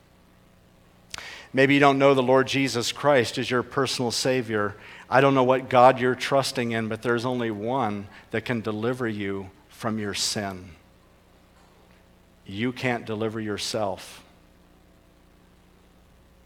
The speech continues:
It's impossible. But God wants to deliver you.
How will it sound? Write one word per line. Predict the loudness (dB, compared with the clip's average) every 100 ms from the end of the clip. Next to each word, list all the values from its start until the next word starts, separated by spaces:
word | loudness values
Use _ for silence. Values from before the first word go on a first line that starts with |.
| _ _ _ _
It's | -12
impossible. | -8 0 0 0 -6 -4 -4 -6 -14 _ _ _ _ _ _ _ _ _ _ _ _ _ _ -8
But | -6
God | 4 6 6
wants | 2 -2 -4
to | -4
deliver | -2 -2 -2 -4
you. | -4 -4 -6